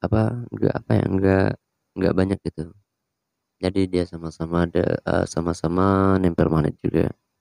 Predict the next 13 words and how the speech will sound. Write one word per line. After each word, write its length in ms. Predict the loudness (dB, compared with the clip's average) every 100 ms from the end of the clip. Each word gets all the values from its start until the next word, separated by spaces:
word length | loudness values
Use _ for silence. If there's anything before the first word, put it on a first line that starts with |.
| _ _ _ _ _ _ _ _ _
Kalau 160 | 4
ini 320 | 6 6 4
dulu, 560 | 4 4 4 6 6 4
dulu 400 | 2 4 4 4
saya 240 | 2 0
pertama 320 | -2 -6 -2 0
main 240 | 2 0
batu 320 | 0 0 2
itu 160 | 2 0
bukan 560 | -2 -2 0 0 -2
black 240 | 0 -2 0
jet 160 | -4
malahan 400 | -2 0 2 2